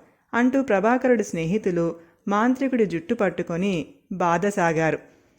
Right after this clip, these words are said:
మాంత్రికుడు భయపడిపోయి, "బాబూ, నేను ఏ పాపము ఎరుగను, నాకు ఏ మంత్రాలు రావు, అతన్ని భయపెట్టడానికి అలా అన్నాను, నన్ను విడిచిపెట్టండి" అని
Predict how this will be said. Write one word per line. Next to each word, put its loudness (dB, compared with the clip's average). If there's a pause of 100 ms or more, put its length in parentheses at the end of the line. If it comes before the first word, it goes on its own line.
(320)
మాంత్రికుడు 2
భయపడిపోయి, 0 (240)
"బాబూ, 0 (280)
నేను 2
ఏ 0
పాపము -4
ఎరుగను, 0 (360)
నాకు 0 (160)
ఏ 4
మంత్రాలు -2
రావు, -2 (340)
అతన్ని 2
భయపెట్టడానికి 0
అలా -4
అన్నాను, -2 (760)
నన్ను 6
విడిచిపెట్టండి" 0 (100)
అని -2